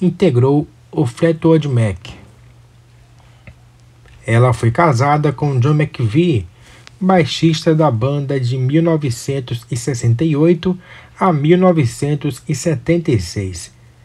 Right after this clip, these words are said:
Depois foi casada com o músico português Ed Quintela, de mil novecentos e oitenta e seis a dois mil e três. Depois disso, não se sabe se ela casou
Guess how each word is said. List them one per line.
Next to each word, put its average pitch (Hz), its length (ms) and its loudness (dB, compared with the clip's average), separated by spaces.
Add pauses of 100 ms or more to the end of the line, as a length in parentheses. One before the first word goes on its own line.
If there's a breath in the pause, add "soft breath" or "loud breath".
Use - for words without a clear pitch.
(260 soft breath)
Depois 175 640 4
foi 165 200 0
casada 139 680 0
com 143 400 -6 (160)
o 160 120 2
músico 131 640 0
português 120 840 0 (340 loud breath)
Ed 160 380 2
Quintela, 143 760 0 (420 soft breath)
de 110 200 -2
mil 123 220 2
novecentos 156 880 0
e 170 80 2
oitenta 127 380 0
e 165 80 2
seis 165 600 0
a 165 140 -2
dois 156 260 2
mil 151 200 0
e 156 40 2
três. 98 480 -6 (1040)
Depois 185 460 2
disso, 185 520 0
não 165 200 0
se 175 160 2
sabe 147 440 0
se 120 200 -6
ela 120 180 -2
casou 160 560 -2